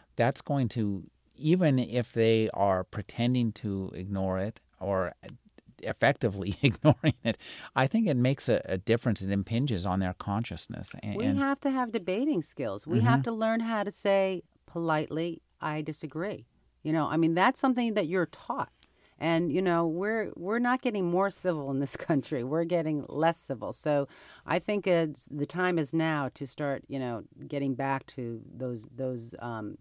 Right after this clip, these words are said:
Speaker 2: teaching moments.
Speaker 1: The, the importance of dinner manners, uh,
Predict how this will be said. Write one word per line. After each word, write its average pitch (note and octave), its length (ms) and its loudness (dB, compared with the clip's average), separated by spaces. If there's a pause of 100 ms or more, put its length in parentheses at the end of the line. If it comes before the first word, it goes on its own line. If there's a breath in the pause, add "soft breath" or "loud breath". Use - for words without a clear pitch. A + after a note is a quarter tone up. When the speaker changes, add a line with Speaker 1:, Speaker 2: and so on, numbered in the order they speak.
Speaker 2:
teaching E3+ 400 -2
moments. - 520 -6 (240)
Speaker 1:
The, G#2+ 200 2
the A#2+ 160 4
importance C3+ 500 2
of F2 140 0
dinner A#2 260 2
manners, A1 680 -6
uh, D#2+ 300 -4